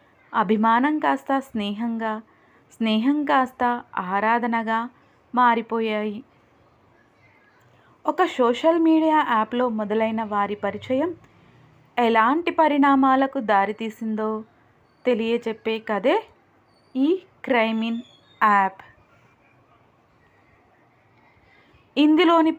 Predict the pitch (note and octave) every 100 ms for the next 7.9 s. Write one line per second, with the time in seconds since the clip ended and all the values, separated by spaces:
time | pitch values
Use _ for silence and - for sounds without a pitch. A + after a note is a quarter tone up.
0 | A3+ G#3 G#3+ B3 A#3 A3+ A3 A3+ A3 _
1 | _ _ G#3+ G#3+ A#3 G#3+ B3 A#3 A#3 A3
2 | G#3+ G#3 G#3+ G#3+ A3 - _ _ _ G#3
3 | G3 G3 G#3 A3+ C#4 C4+ A3+ A3+ A3+ C4
4 | B3 G#3+ G#3 - _ _ _ _ - C#4
5 | E4 F4 A#3 G#3 B3 B3 A3 G#3+ - A3
6 | B3+ F#4 - _ _ _ G#3+ A3+ C#4 F4
7 | - A3+ A#3 A#3 A#3+ G#3+ G#3 G3